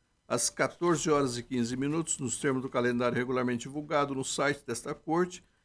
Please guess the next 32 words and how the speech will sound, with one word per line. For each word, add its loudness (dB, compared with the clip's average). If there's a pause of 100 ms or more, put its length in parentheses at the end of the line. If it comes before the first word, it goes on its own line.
(220)
e -12
desde 0
já 4
cumprimento -2
a 0
todos -2
que -20
participam -2
desta -2
sessão 0
de -4
julgamento, -2
sejam 2
presentes 2
no -4
plenário 2
ou 4
ambiente 0
virtual, 4 (500)
registrando 2
a 2
presença 2
do -6
membro 2
do -6
Superior -2 (160)
Federal, 0
doutor -6
Sérgio 0
Fernando 0
das -2
Neves, -4